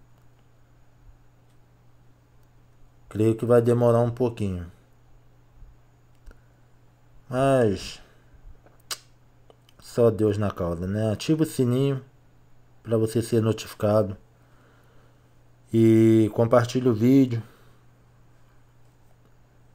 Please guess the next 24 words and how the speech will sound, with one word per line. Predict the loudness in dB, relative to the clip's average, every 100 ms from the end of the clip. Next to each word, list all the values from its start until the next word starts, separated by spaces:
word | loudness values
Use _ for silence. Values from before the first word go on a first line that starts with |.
| _ -20 _ _ _ _ _ -20 -20 _ _ -2
E |
é | 0
isso | 2 2
aí, | 2
pessoal. | 2 -8 -14 -20 -20 -20 -20 -20 -20 -20 -20
Muito | -4 -2
obrigado | 2 4 6 6 4
a |
todos | 2 0 0 -6
que | -12
se | -12
inscreveram | -6 -4 -2 -4 -4
no |
meu | -4 -4
canal. | -6 -4 0 4 4 4 -4 -20 _ _ -20 _ _ -20 -20 -20 -20 -20 _ -20 -20 -20 _ _ _ -20 -20 -20 _ _ -20 _
Ali, | -2 2 2
pessoal, | 4 2 2 -2 -4 -8 _ -20 -20 -20 -20 -20 -20 _ _ _ _ _ -20 -12 -2
trinta | 2 2 4 4
e |
um | 4
por | 2 0
cento | 0 -2 0 -2
de | 4
bateria. | 4 4 2 2 2 2 2 0